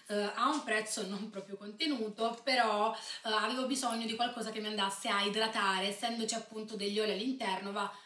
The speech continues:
a idratare tantissimo le labbra. In questo periodo io poi ho le labbra davvero molto secche, io vorrei anche vedere un po' la consistenza. Ah, è praticamente trasparente, sembra di questo rosa, ma in realtà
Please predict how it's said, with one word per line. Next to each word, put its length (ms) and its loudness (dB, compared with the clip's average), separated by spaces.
a 100 0
idratare 560 2
tantissimo 680 -4
le 100 0
labbra. 300 0
In 80 -6
questo 260 -8
periodo 280 -2
io 140 -2
poi 200 -4
ho 320 -12
le 100 -6
labbra 220 0
davvero 380 -2
molto 460 -4
secche, 680 -2
io 180 -2
vorrei 280 -4
anche 320 -8
vedere 280 -8
un 220 -14
po' 400 -10
la 140 -12
consistenza. 760 -10
Ah, 60 -4
è 80 -8
praticamente 500 -4
trasparente, 760 -10
sembra 600 2
di 140 -14
questo 440 -2
rosa, 600 2
ma 140 -2
in 80 -4
realtà 800 -4